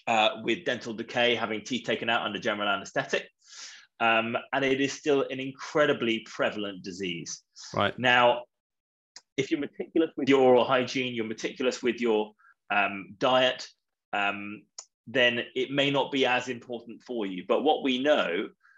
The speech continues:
Speaker 1: um, is that, uh, it's very, very clear for dentists when someone makes a shift away from a fluoride-based toothpaste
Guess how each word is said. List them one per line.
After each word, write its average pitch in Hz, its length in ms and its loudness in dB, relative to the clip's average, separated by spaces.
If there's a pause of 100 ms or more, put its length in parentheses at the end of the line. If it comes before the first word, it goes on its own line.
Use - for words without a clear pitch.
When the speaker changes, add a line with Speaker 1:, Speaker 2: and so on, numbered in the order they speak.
(220)
Speaker 1:
um, 101 420 2 (120)
is 113 220 -2
that, 113 340 -2 (240)
uh, - 80 -6 (600)
it's - 180 -8
very, 135 320 6
very 120 200 6
clear 110 320 2
for 104 120 -6
dentists 101 680 -6
when 104 200 -6
someone 107 380 -4
makes 110 280 -4
a 110 60 -6
shift - 320 -4
away 107 320 2
from 104 160 -12
a 98 40 -12
fluoride-based 98 640 -2
toothpaste 101 600 -6